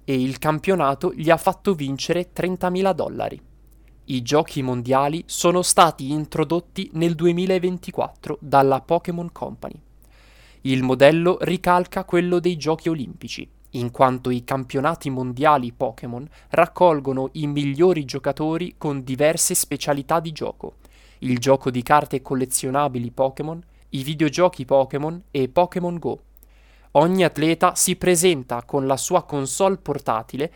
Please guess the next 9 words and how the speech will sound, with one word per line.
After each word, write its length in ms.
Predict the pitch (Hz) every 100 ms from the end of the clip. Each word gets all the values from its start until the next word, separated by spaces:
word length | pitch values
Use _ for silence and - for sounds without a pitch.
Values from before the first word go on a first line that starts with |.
| _
e 160 | - 160
sfida 440 | - 196 175 139
gli 120 | 131
avversari 760 | 156 151 190 - 123 120 151 -
in 160 | 170 165
una 220 | 165 185
gara 380 | 147 127 156 -
a 120 | 180
squadre. 540 | - 123 117 110 -